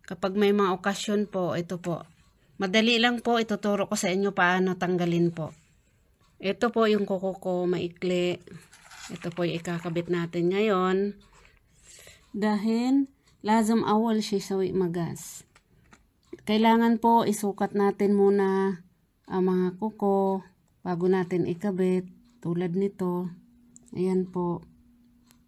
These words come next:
This is glue. Gel glue. Shufi? Gel glue. Mm. Gara, hadi gara.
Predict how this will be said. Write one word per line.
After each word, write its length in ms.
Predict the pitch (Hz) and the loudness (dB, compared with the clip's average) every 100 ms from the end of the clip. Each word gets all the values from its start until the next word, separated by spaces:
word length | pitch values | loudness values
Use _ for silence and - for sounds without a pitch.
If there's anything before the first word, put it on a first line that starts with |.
| _ _ _ _ _ | _ _ _ _ _
This 240 | 208 202 - | -4 -2 -2
is 320 | 240 233 190 | -4 -4 -4
glue. 400 | 190 208 175 170 - _ _ _ _ _ _ _ _ _ _ _ _ _ _ _ _ _ _ _ _ _ _ _ _ _ _ _ _ 175 | -2 0 0 -4 -8 _ _ _ _ _ _ _ _ _ _ _ _ _ _ _ _ _ _ _ _ _ _ _ _ _ _ _ _ -6
Gel 640 | 190 226 240 254 220 180 | -2 -2 -2 -4 -4 0
glue. 480 | 190 185 170 165 - _ _ _ _ _ _ _ _ _ _ | 2 2 0 -2 -8 _ _ _ _ _ _ _ _ _ _
Shufi? 480 | - 190 214 208 247 - _ _ _ _ _ _ - | -18 -14 -12 -10 -10 -14 _ _ _ _ _ _ -14
Gel 400 | 185 202 208 196 | -6 -4 -2 -4
glue. 400 | 175 170 170 165 - _ _ _ _ _ _ _ _ _ _ _ - | -4 -4 -6 -10 -18 _ _ _ _ _ _ _ _ _ _ _ -10
Mm. 320 | 170 170 165 - _ _ _ _ _ _ _ _ _ _ _ _ _ _ _ _ _ _ _ _ _ _ _ _ _ _ _ _ _ _ _ _ _ | -6 -4 -6 -10 _ _ _ _ _ _ _ _ _ _ _ _ _ _ _ _ _ _ _ _ _ _ _ _ _ _ _ _ _ _ _ _ _
Gara, 560 | 185 202 208 208 185 180 | -6 -2 0 0 -2 -4
hadi 400 | 190 185 180 180 | -6 -6 -4 -4
gara. 560 | 190 185 175 165 165 | -2 -2 -4 -6 -8